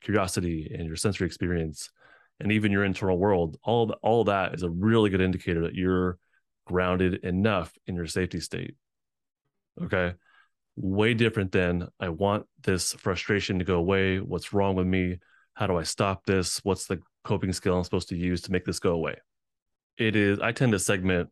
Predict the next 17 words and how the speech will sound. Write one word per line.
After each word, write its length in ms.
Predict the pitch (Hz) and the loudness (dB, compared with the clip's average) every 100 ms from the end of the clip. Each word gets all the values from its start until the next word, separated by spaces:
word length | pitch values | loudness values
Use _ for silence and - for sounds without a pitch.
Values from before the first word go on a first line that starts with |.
| _ | _
I 160 | 107 92 | -8 -2
think 140 | 110 | 0
it's 120 | 110 - | 0 0
totally 280 | 113 107 | 0 2
okay 340 | 101 - 104 95 - | 0 0 -2 -2 -2
to 380 | 101 90 82 - _ _ _ | -2 -2 -4 -10 _ _ _
just 360 | - 95 - - | -4 -4 -4 -12
cope 300 | - 95 90 - | -4 -2 -2 -6
and 160 | 90 | -8
deal 180 | 85 90 | -2 0
with 140 | 85 87 | 0 0
it 180 | 87 | -2
and 140 | 85 82 | -4 -4
get 140 | 90 | -4
through 100 | 90 | -2
the 60 | 82 | -4
moment. 320 | 78 76 | -4 -6